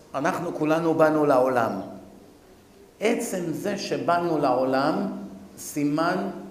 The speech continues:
שאנחנו מקולקלים". מה פירוש? אם היינו מתוקנים, כבר לא היה, לא היה לנו מה לעשות כאן. סימן שכבר תוקנו.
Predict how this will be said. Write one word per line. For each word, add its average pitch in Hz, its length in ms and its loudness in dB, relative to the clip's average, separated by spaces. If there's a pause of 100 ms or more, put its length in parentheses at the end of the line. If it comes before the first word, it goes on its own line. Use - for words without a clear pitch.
(180)
שאנחנו 143 480 -4
מקולקלים". 113 840 -4 (720)
מה 120 120 -2
פירוש? 101 480 -4 (140)
אם 175 180 -6
היינו 175 200 -4
מתוקנים, 147 680 -4
כבר 131 180 -2
לא 143 80 -2
היה, 151 180 0 (120)
לא 147 80 2
היה 156 120 4
לנו 156 160 -4
מה 151 120 -2
לעשות - 360 -6
כאן. - 160 -6 (760)
סימן 139 280 -4
שכבר 143 260 2
תוקנו. 143 640 2